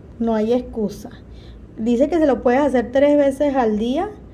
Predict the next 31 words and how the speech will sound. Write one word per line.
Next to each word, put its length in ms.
seis 320
de 80
la 100
mañana, 440
al 80
doce 240
del 80
mediodía 320
y 80
seis 180
de 80
la 200
tarde. 240
¿Ustedes 200
están 180
seguros 360
si 80
lo 100
quieren 280
hacer? 320
Yo 200
les 160
sugiero 420
que 140
lo 180
hagan 400
en 800
a 80
cualquier 540
hora, 240
¿ok? 320